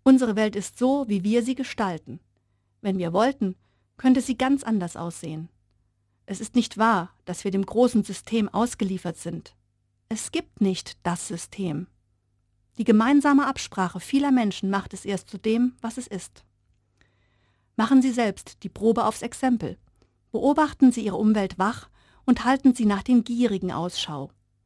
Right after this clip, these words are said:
Versagen Sie ihnen Ihre Gefolgschaft und Ihre Verehrung. Wenn Sie aufhören, jemanden zu bewundern, weil er oder sie im Jahr fünfzig Millionen Dollar verdient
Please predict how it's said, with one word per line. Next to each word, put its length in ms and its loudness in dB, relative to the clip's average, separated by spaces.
Versagen 580 2
Sie 120 -2
ihnen 260 6
Ihre 200 2
Gefolgschaft 760 -2
und 200 -2
Ihre 220 -4
Verehrung. 580 -6
Wenn 100 -2
Sie 120 -8
aufhören, 600 0
jemanden 460 0
zu 160 -6
bewundern, 540 2
weil 200 -4
er 120 0
oder 200 -2
sie 340 -2
im 160 4
Jahr 180 2
fünfzig 480 -4
Millionen 420 0
Dollar 300 0
verdient 540 -6